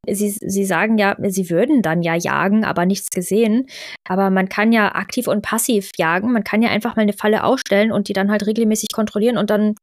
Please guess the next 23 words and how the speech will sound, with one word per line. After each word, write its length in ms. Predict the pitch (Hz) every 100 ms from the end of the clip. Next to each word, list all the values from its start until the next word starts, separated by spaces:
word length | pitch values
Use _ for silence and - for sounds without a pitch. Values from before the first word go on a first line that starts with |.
| _
ne, 220 | 214 240 -
entweder 360 | - 233 247 226
ist 140 | -
was 100 | 233
drin 240 | - 226 262
oder 240 | 240 240
es 120 | 233
kommt 220 | - 254 240
halt 160 | 226
nichts 280 | 294 - -
rein. 180 | 175 185
Aber 220 | 185 202
von 240 | 196 214
vornherein 560 | 202 202 254 311 247 233
das 140 | 214
so 80 | -
kategorisch 600 | 214 214 214 214 214 214 -
ausschließen, 560 | 180 226 - 277 - 294
würde 160 | 220 262
ich 100 | -
jetzt 240 | 320 -
nicht 220 | 196 -
machen. 220 | - -